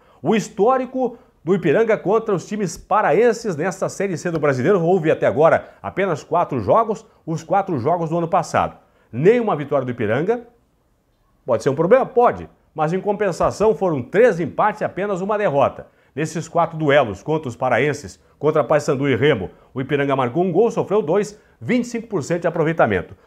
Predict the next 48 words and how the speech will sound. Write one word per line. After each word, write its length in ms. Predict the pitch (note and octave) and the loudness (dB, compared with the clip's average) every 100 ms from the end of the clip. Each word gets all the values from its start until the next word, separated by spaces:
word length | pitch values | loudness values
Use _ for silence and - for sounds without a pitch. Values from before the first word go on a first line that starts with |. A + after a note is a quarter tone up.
| _ | _
Os 160 | E3 C3+ | -2 4
jogos 300 | A3+ G#3 F#3 | 4 2 0
do 60 | |
ano 100 | G#3+ | 0
passado, 460 | G#3+ F3 D3 G2 C3+ | 0 0 0 0 0
o 20 | |
último 260 | - A#3+ G3+ | -2 -2 -2
foi 280 | F#3 A#3 | 2 0
em 60 | G#3+ | 0
dezenove 580 | G3 D#3 E3 E3+ G3+ E3+ | -2 -2 -2 -2 -2 -4
de 180 | C#3 C#3 | -6 -4
julho 480 | D3+ C4 D3+ G2 - _ | 0 0 0 -4 -8 _
de 80 | B2+ | -4
dois 200 | C3+ A#2 | 0 0
mil 80 | D3+ | 0
e 40 | |
dezenove, 560 | B2+ E3 D#3 A3 B3 A#3+ _ _ _ _ | 0 0 2 0 0 -8 _ _ _ _
em 160 | D#3 A3 | -2 -2
casa, 400 | A3 F#3+ G#3+ G#3+ | 0 -2 0 0
em 120 | D3+ | -2
Erechim, 360 | D3+ C#3 G#2 F3 | 0 -2 -2 -4
o 40 | |
Ipiranga 280 | D#3+ C#3+ D#3 | -4 -4 -2
empatou 340 | D3 A#2+ E3 | -2 -2 -2
com 160 | E3 C#3+ | -2 -2
o 40 | |
Remo 320 | G#2 D#3+ E3 D#3+ - - | 2 2 0 -4 -12 -4
em 220 | D3+ D#3 F3+ | -2 -2 0
um 160 | F3 | 2
a 60 | C3 | 4
um. 220 | G#2 D2+ _ _ _ | 2 -6 _ _ _
Em 200 | C#3+ F3 | -4 -2
vinte 220 | G3+ A3 | -4 -6
e 40 | E3+ | -6
três 240 | E3+ D3+ | -2 -2
de 160 | C3+ G2+ | -2 0
junho, 440 | A3 A#3+ G#2 - _ _ _ _ - | 0 2 0 -6 _ _ _ _ -10
o 80 | A2 | 0
jogo 180 | E3+ D#3+ | 0 2
foi 160 | F3 | -2
contra 180 | E3+ D#3+ | -2 -2
o 40 | |
Paysandu 420 | E3+ D3+ E3 B2+ C3+ | 0 0 0 0 2
em 40 | |
Belém. 500 | C#3 C3+ A3+ C#4 - _ _ | 4 4 4 0 -10 _ _
Olha 180 | - F3 | -6 -4
só, 260 | F3 D#3+ C3+ | 0 0 2
hein? 160 | B2+ | -2